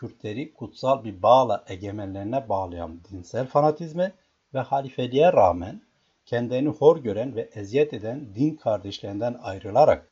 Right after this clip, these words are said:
devlet olmaya ve talihsizliklerine son vermeye çağırmaktadır. Dolayısıyla Hani'yi rehber edinen Bedirhan için de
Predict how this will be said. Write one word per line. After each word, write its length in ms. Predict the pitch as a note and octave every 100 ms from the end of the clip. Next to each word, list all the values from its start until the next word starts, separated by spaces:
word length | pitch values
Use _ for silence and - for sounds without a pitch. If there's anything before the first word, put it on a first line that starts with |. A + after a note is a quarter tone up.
| -
devlet 400 | F2+ F#2 D3 F3+
olmaya 460 | E3+ E3+ F#3 F#3+ _ _ _
ve 140 | C#3+ C#3
talihsizliklerine 960 | B2+ A#2 A#2 C3+ A#2 B2 A#2+ B2 E3
son 360 | - A#2+ C#3+ C#3
vermeye 360 | A#2+ F2+ E2
çağırmaktadır. 840 | D#2 F2+ E2 F2 - F#2 D2+ - _ _ _ -
Dolayısıyla 540 | A#2+ E3 E3 G#3+ B2+ -
Hani'yi 340 | D#3+ E3+ E3+
rehber 340 | D3+ B2 E3
edinen 360 | D#3+ C#3+ D3+ C#3
Bedirhan 460 | A#2 A2 - E3+ G3
için 300 | - E2+ D#2
de 160 | D#2